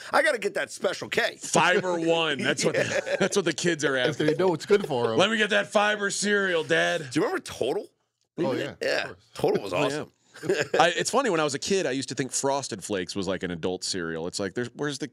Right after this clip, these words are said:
Speaker 2: marshmallows? What's in this stuff? It's just, like, it's just
Speaker 1: <laughs>
Speaker 2: flakes of cereal, but
Speaker 1: With
Speaker 2: Frosted
Speaker 1: lots
Speaker 2: Flakes
Speaker 1: of sugar on it.
Speaker 2: also delicious,
Speaker 1: Yeah, they're
Speaker 2: by the way.
Speaker 1: great.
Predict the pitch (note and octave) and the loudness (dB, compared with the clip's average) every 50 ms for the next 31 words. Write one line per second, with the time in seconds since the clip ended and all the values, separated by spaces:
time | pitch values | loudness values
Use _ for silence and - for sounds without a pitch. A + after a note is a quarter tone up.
0 | _ C#3+ C#3+ E3+ G3 - - G2 F2 E2 E2+ E2+ E2+ G#2 B2 - - - F3+ C#3 | _ -4 -4 -2 -2 -4 -4 -4 -4 -4 -4 -4 -2 -2 -2 2 2 0 2 2
1 | G3+ - - - G2+ F2+ E2 F#3+ G2 F#3 F3 E3+ - A#2 - B2 A#2+ C3 C3+ B2+ | -2 -2 -2 -2 -2 -4 -4 -2 0 0 0 2 2 0 0 0 0 -2 -4 -4
2 | - - B2+ C3 C3+ D3+ C#3 - C#3 A#2+ - - C3+ C#3+ D#3 E3+ F3+ G3+ A#3+ A#3+ | -4 -4 0 0 0 0 0 -2 -2 0 0 -2 0 0 0 0 0 -2 -2 -4
3 | - - - - _ _ - B2+ A2 D#3 D#3+ E3+ - - F3+ - G#2 G#2+ A#2 - | -8 -12 -20 -20 _ _ -6 -2 0 2 0 2 0 0 0 2 0 0 0 -2
4 | - C3 - - F3+ G3+ F3 E3 C3+ B2+ - A2+ A#2 - F3+ F3 D#3 F#3 F#3 A3 | -4 -4 -2 -2 -2 -2 -2 0 0 2 2 2 4 4 2 2 2 2 4 4
5 | C4 - - A#2+ G2 - G2 - - - C#3 D#3+ G3 A#3 A3+ A3+ - - F2+ F2+ | 4 4 4 2 0 0 -2 -2 0 2 2 2 2 2 0 -2 -2 -4 -6 -6
6 | E2+ E2 - G4 F#4+ F#4+ G4+ F#4+ F#4+ G4 G4+ G4+ G4 - - - | -6 -6 -8 -10 -8 -4 0 0 2 2 2 0 -2 -4 -10 -16